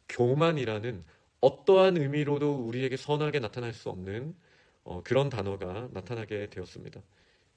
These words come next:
이 교만, 교만 가운데 빠져 있는 자들은 결국은 수치를 당할 수밖에 없습니다. 이 수치가 요도로 시작하는 단어입니다.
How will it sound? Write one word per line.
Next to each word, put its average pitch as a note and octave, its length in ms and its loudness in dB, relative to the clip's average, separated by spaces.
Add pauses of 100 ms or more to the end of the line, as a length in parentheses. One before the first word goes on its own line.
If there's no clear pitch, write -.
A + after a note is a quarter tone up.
이 D#3+ 260 -4
교만, F#3 1000 4
교만 F3 440 4
가운데 F3+ 320 4
빠져 F3+ 300 0
있는 D3+ 180 -2
자들은 A2+ 560 -8
결국은 B2+ 440 -2
수치를 G3 540 -4
당할 D3+ 220 -6
수밖에 B2+ 600 -6 (380)
없습니다. G2 600 -10 (220)
이 - 80 -14
수치가 D#3 640 -2
요도로 A#2 240 -4
시작하는 A#2+ 340 -10
단어입니다. - 480 -14